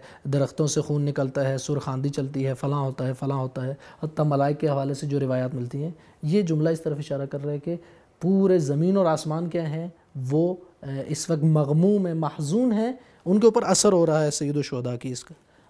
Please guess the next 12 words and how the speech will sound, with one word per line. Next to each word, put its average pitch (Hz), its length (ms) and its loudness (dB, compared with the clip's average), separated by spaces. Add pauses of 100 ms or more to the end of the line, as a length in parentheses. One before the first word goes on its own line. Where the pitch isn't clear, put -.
(560)
ایک 175 180 0
جملہ 175 260 -2
ہے 180 120 -2
یہاں 165 220 -4
پر 165 120 -6 (120)
آکلۃ 139 500 -4
الاکباد، 120 500 -8 (1000)
کہ 156 260 -8
اے 170 160 0 (180)
وہ 180 160 6
لوگ 196 280 4 (380)
جو 180 360 4